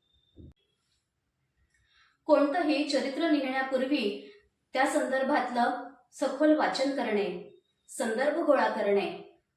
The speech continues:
त्यांची सत्यता पडताळून पाहणे आणि मगच त्यांचा पुस्तकात समावेश करणे ही लेखिका वीणा गवाणकर यांच्या लेखनाची वैशिष्ट्ये. त्यांच्यामुळेच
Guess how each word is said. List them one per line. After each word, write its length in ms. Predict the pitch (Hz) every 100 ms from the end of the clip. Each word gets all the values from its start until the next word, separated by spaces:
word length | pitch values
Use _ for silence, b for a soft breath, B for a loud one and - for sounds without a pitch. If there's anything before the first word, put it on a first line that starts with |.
| _ -
त्यांची 480 | 226 226 277 220
सत्यता 540 | 226 226 220 262 269 330
पडताळून 540 | 254 233 277 294 302
पाहणे 500 | 294 247 226 202 208 240
आणि 180 | 254
मगच 600 | 311 240 233 302 370 370 349
त्यांचा 280 | 277 277
पुस्तकात 520 | 269 254 - 240 247 233
समावेश 540 | 254 208 202 226 -
करणे 640 | 269 285 214 185 - - _
ही 460 | 254 226 226 - - 226
लेखिका 420 | 226 240 302 330
वीणा 400 | 254 - 208 214
गवाणकर 480 | 233 302 247 208 208 B B -
यांच्या 260 | 254 - 320
लेखनाची 600 | 247 220 240 208 - 269
वैशिष्ट्ये. 640 | 208 180 185 - 160 160 - _ _ _ _ _ _ _ _ _ _ _
त्यांच्यामुळेच 840 | 240 240 320 320 302 233 240 -